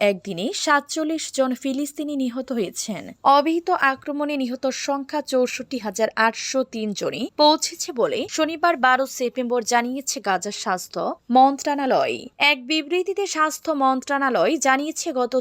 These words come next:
চব্বিশ ঘন্টায় আরও দুইশো পাঁচ জন ফিলিস্তিনি আহত হয়েছেন। ফলে ইসরায়েলি আক্রমণে আহত সংখ্যা এক লাখ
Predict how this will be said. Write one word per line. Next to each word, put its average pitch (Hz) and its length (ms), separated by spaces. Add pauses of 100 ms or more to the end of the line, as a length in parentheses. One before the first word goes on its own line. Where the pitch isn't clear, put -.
চব্বিশ 277 380 (120)
ঘন্টায় 233 420
আরও 202 180
দুইশো 233 360
পাঁচ 190 320
জন 208 160
ফিলিস্তিনি 220 680 (240)
আহত 262 340
হয়েছেন। 196 540 (320)
ফলে 320 260 (120)
ইসরায়েলি 277 480 (180)
আক্রমণে 240 520 (120)
আহত 262 280 (180)
সংখ্যা 285 420
এক 202 220
লাখ 180 220